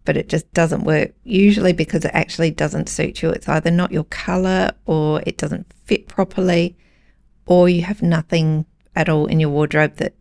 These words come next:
you can wear it with, and therefore that would mean another shopping trip to go out and find more pieces, and usually people don't worry about it.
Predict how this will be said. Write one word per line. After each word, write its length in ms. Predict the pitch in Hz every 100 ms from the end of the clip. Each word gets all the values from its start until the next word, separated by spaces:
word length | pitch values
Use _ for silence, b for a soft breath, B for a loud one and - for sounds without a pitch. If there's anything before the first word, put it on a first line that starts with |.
| -
you 140 | 180
can 160 | - 165
wear 160 | 160
it 100 | 156
with, 260 | 160 160 - -
and 300 | 160 156 151 _ -
therefore 640 | 151 151 - 147 143 143 147 _ _ _ _ _ -
that 120 | -
would 120 | -
mean 180 | 170 156
another 380 | 156 165 180 185
shopping 320 | 147 - 160
trip 240 | - 190
to 80 | -
go 100 | 151
out 140 | 143
and 100 | 170
find 280 | - 156 151
more 120 | 151
pieces, 600 | - 220 233 - - - -
and 320 | 165 156 151 -
usually 340 | 170 165 165
people 300 | - - -
don't 220 | - -
worry 180 | 143 143
about 260 | - -
it. 60 | -